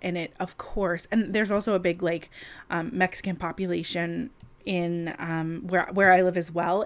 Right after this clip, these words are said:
and also Caribbean population. And so, like, beef patties are offered, and I, I don't know, like, I just love those things. <laughs> I love, like,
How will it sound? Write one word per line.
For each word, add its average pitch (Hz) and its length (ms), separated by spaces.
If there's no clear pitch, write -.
and 190 220
also 180 280
Caribbean 170 560
population. 156 600
And 165 160
so, 170 100
like, 151 240
beef 240 300
patties 175 500
are 170 180
offered, 165 600
and 165 180
I, 190 240
I 190 100
don't 180 140
know, - 160
like, 170 320
I 185 240
just 208 380
love 180 760
those 175 380
things. 208 320
<laughs> - 100
I 285 100
love, 247 360
like, 254 280